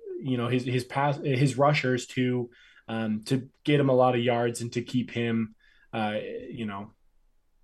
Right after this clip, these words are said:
to protect him from having to make big throws and to come out and have to throw the ball. Uh, the, the opportunity to throw the ball will certainly be there, but,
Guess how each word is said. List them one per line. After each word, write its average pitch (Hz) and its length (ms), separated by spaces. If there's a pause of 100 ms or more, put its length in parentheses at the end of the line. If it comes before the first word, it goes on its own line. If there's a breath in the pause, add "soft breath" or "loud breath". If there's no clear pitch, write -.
(140)
to 160 140
protect 180 480
him 156 400
from 127 580
having 139 440
to 127 100
make 123 340 (720)
big 120 240
throws 113 480
and 110 140
to 117 80
come 110 180
out 104 140
and 110 100
have 107 200
to 107 80
throw 113 180
the 104 60
ball. 104 340 (380 loud breath)
Uh, 110 200
the, 120 240
the 139 140
opportunity 117 720
to 147 180
throw 156 180
the 156 60
ball 156 260
will 127 80
certainly 120 380
be 113 160
there, 131 240
but, 107 260